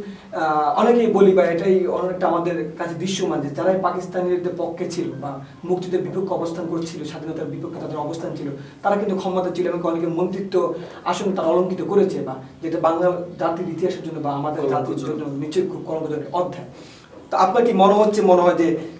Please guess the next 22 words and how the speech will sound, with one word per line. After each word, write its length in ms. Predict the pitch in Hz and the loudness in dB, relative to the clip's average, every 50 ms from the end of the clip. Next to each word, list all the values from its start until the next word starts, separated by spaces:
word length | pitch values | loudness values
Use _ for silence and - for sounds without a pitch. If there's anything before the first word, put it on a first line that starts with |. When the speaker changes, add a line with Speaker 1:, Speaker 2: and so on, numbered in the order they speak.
| - - | -8 -2
Speaker 1:
সেটা, 440 | 180 165 160 175 160 147 147 143 135 | -2 0 4 4 4 4 4 2 0
বা 60 | 139 160 | 0 0
আপনার 220 | - - 165 151 | -2 -2 -4 -4
মনে 140 | 156 160 165 | -2 -2 -2
হচ্ছে 200 | 165 165 165 160 | -2 -4 -4 -6
ব্যক্তিগতভাবে 460 | 160 165 - - - 160 151 147 143 | -8 -8 -8 -8 -8 -6 -6 -4 -4
যে 200 | 143 139 143 139 139 - - | -6 -6 -6 -8 -6 0 4
সেই 180 | 185 202 202 | 4 6 6
জায়গাটার 480 | 202 180 175 180 196 185 190 190 185 185 | 6 6 6 6 6 4 4 4 4 4
কারণে 160 | 180 180 175 | 4 4 2
হয়তো 180 | 165 165 160 165 | 0 -2 -2 -2
আমরা 180 | 156 151 151 | -2 0 0
একটু 220 | 151 147 - - 165 - | -2 -4 -4 -6 -6 -6
পিছিয়ে 340 | - 180 - - 180 160 147 | -4 -6 -4 -4 -2 -2 -2
আছি, 180 | 143 135 - 135 | -2 -4 -6 -8
অনেকটাই 320 | 143 156 156 - 190 185 | -6 -6 -6 -2 -2 -2
পিছিয়ে, 320 | - 151 147 - - 175 180 | -2 -2 -4 -8 -10 -10 -10
একটু 200 | - - 220 220 | -10 -6 -4 -4
না, 80 | 180 | -2
actually 280 | 147 139 135 - - 151 | -2 -4 -4 -6 -8 -8
অনেকটাই 280 | 147 160 160 - 214 | -6 -6 -6 -4 -4
আমরা 120 | 180 165 | -4 -4